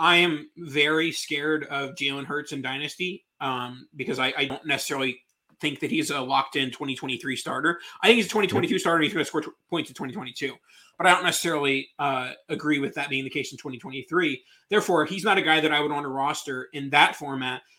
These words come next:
Speaker 1: because there's that uncertainty with the, the job year to year, and that, that's definitely something to worry about. And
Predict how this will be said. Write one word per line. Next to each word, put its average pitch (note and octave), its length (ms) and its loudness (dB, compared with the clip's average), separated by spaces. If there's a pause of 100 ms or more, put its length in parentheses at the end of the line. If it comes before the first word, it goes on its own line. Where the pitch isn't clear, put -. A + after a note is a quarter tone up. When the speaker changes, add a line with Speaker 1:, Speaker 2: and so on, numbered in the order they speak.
(160)
Speaker 1:
because D3 640 -2 (680)
there's F#3+ 420 4
that D#3 200 4
uncertainty E3 600 -2
with D3+ 160 -6
the, C#3+ 240 -8
the D3 120 0
job C#3 380 4
year C3 160 -2
to F#3+ 80 -8
year, C#3 380 -4
and C3+ 120 -10
that, C#3 140 -8
that's C3+ 160 -6
definitely C#3+ 220 -6
something C3 340 -8
to - 80 -10
worry C#3 300 0
about. A#2+ 240 -8 (420)
And C#3+ 380 2